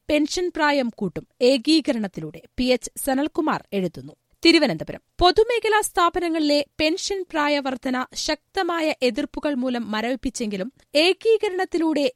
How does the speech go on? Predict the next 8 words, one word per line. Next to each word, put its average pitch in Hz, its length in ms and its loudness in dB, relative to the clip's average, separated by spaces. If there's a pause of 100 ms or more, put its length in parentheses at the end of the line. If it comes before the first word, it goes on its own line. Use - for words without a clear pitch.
(140)
ഘട്ടം 285 400 -2
ഘട്ടമായി 285 560 -2
വർധന 247 480 -2
നടപ്പാക്കാനാണ് 240 800 -4 (260)
സർക്കാർ 320 420 0
ലക്ഷ്യമിടുന്നതെന്ന് 254 800 -2
സൂചന. 170 360 -10 (480)
നിലവിലെ 415 400 2